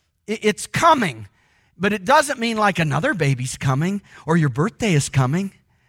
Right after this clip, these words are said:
you know, or your new car is coming. It's coming. It's on order. No, no. It, it's like an arrow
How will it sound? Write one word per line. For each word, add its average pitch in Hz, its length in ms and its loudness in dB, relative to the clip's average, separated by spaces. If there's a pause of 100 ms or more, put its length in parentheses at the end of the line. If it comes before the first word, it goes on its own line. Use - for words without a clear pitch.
(300)
you 147 140 0
know, 202 280 -4 (100)
or 175 260 2
your 151 180 2
new 196 160 2
car 175 400 -2
is 151 140 -2
coming. 151 380 0 (480)
It's 131 140 -8
coming. 254 360 -10 (200)
It's - 100 -6
on 185 160 0
order. 254 400 -14 (480)
No, 202 180 0
no. 180 200 0 (180)
It, 180 200 0
it's 175 280 -4
like 214 360 0
an 185 220 -2
arrow 151 580 0